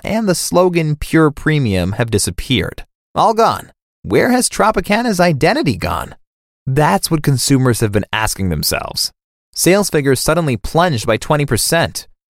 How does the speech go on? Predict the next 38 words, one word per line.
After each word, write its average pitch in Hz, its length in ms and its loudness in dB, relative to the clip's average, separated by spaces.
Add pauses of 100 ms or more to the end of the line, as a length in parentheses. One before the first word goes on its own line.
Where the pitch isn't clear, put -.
(140)
PepsiCo, 147 720 2
Tropicana's 147 580 0
parent 160 440 0
company, 170 520 0
reversed 156 480 2
the 190 80 2
change 151 500 0
and 147 220 0
reintroduced 208 760 0
the 127 140 4
old 135 220 2
packaging. 139 520 -2 (400)
That 240 200 4
didn't 135 260 0
last 87 260 -2
long. 92 400 0 (240)
What 254 180 4
was 311 140 2
the 247 100 2
reason? 233 500 2 (320)
Consumers 277 520 2
were 240 80 2
used 185 280 0
to 175 80 0
seeing 214 380 0
the 143 140 4
old 127 200 4
design 120 520 0
and 120 100 0
had 147 140 -2
cultivated 165 540 2
a 135 60 2
very 185 320 2
emotional 156 580 2
relationship 143 720 0
with 98 80 -4
the 107 80 0
brand. 127 460 -2